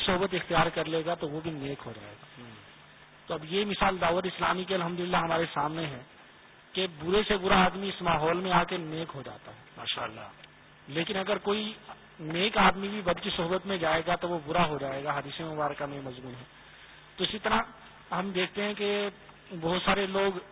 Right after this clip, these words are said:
Speaker 1: ہیروئن پینا شروع کر دیتے ہیں، نشہ کرنا شروع کر دیتے ہیں۔ تو اب کوئی ایسا نہیں ہوتا کہ ان کو کوئی اچانک کوئی خواب آتا ہے یا اچانک سوچتی ہے کہ ہم ہیروئن پینا شروع کر دیں، تو یہ بھی دوستوں کی صحبت کی وجہ سے کرتے ہیں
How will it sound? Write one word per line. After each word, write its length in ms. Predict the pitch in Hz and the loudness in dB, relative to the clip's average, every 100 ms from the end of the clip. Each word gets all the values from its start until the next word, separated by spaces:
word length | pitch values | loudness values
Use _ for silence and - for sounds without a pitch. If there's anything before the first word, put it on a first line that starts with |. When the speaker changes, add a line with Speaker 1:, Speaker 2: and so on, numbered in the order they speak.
| - - - - | -20 -20 -12 -4
Speaker 1:
ہیروئن 380 | 156 165 185 196 | 0 2 2 2
پینا 260 | 196 190 | -2 0
شروع 220 | 180 180 175 | 0 0 -2
کر 200 | 165 151 | -2 -2
دیتے 280 | 147 147 | -4 -6
ہیں، 120 | 131 123 - - - | -10 -12 -20 -20 -4
نشہ 320 | 165 - 190 | 0 4 4
کرنا 240 | 196 185 185 | 4 0 -2
شروع 200 | 175 165 | -4 -4
کر 120 | 156 | -4
دیتے 280 | 131 123 - | -4 -10 -12
ہیں۔ 100 | 123 - - - - - - - | -16 -16 -20 -20 -20 -20 -18 -12
تو 80 | - | -2
اب 220 | 208 208 | 2 4
کوئی 160 | 247 214 | 2 4
ایسا 240 | 185 - | 4 4
نہیں 140 | 233 233 | 2 2
ہوتا 280 | 208 226 233 | 2 4 4
کہ 120 | 247 | 2
ان 160 | 233 | -2
کو 260 | 226 247 240 - | -2 -4 -4 -4
کوئی 160 | 226 | -2
اچانک 480 | 214 - 180 196 214 | 0 4 6 6 4
کوئی 140 | 220 208 | 2 2
خواب 320 | 165 165 190 | 4 6 8
آتا 240 | 180 196 | 6 6
ہے 60 | 190 | 6
یا 60 | |
اچانک 360 | 185 175 180 180 | 6 4 2 0
سوچتی 320 | 180 175 190 | -2 -4 -2
ہے 60 | 185 | 0
کہ 80 | 190 | 0
ہم 100 | 170 | 0
ہیروئن 300 | 151 170 180 | 0 0 -2
پینا 260 | 165 180 | -4 -4
شروع 200 | 175 170 | -4 -4
کر 160 | 160 143 | -4 -4
دیں، 140 | 170 214 - - - - - | -6 -10 -16 -20 -20 -20 -4
تو 80 | 185 | -2
یہ 220 | 170 202 | 2 0
بھی 140 | 240 | 0
دوستوں 560 | 202 170 190 190 - 220 | 0 4 6 6 2 -2
کی 160 | 233 214 - | 0 0 2
صحبت 340 | 170 185 226 | 4 6 6
کی 120 | 226 | 4
وجہ 200 | 190 170 156 | 4 4 2
سے 80 | 139 | -4
کرتے 300 | 127 - | -8 -12
ہیں 100 | 113 | -16